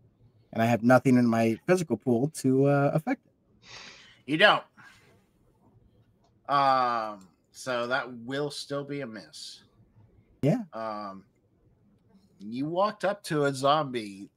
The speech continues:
Speaker 2: charging zombie, stealth, non-stealthily. Um, uh,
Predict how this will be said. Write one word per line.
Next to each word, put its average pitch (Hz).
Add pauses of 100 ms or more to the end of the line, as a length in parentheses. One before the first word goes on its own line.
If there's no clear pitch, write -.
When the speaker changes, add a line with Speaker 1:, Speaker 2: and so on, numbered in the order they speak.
(500)
Speaker 2:
charging 156
zombie, 101
stealth, -
non-stealthily. 120 (2250)
Um, 104 (1600)
uh, 143